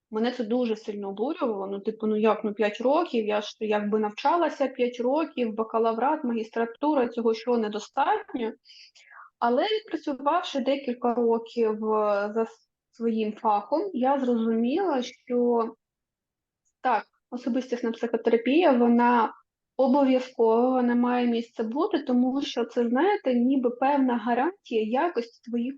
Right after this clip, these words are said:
послуг. Про те, що ти не будеш, е, м, самостверджуватися за свого клієнта, який буде до тебе приходити. А, так, він дає тобі гроші для того, щоб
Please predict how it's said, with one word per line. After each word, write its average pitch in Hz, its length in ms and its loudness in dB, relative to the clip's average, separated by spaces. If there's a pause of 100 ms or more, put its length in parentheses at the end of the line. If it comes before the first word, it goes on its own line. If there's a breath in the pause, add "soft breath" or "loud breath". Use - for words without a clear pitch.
послуг. 254 640 -8 (440)
Про 240 120 -4
те, 285 200 -2
що 285 160 -6
ти 311 160 0
не 302 120 0
будеш, 262 920 -2
е, 233 240 -4 (500)
м, 240 580 0 (240)
самостверджуватися 254 1400 0
за 233 80 0
свого 240 340 -2
клієнта, 226 760 -2 (340)
який 247 240 0
буде 240 200 2
до 240 120 -2
тебе 226 200 0
приходити. 262 840 -2 (500 loud breath)
А, 233 240 0
так, 294 300 0
він 240 220 2
дає 247 340 0
тобі 240 200 0
гроші 254 600 -2
для 226 140 -6
того, 254 340 -2
щоб 240 340 -4